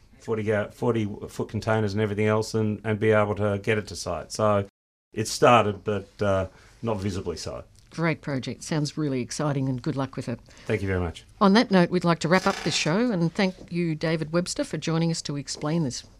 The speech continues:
Speaker 2: project. Looking forward to seeing how it goes.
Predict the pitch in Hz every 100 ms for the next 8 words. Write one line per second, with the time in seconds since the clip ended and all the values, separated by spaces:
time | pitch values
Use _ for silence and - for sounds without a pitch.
0 | 170 - 160 165 233 - - - - -
1 | 165 170 151 165 160 151 - 160 147 143
2 | 131 160 143 123 -